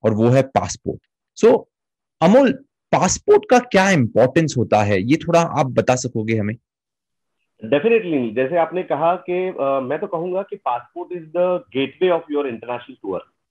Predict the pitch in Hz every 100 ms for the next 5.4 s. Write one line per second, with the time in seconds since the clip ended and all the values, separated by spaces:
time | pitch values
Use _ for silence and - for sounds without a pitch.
0 | _ - 147 175 202 202 196 165 165 190
1 | 220 214 214 208 196 208 196 202 196 180
2 | 196 196 202 139 139 156 180 185 135 135
3 | 139 160 170 151 135 - 127 123 117 147
4 | 147 131 135 156 151 143 139 131 139 131
5 | 123 117 131 135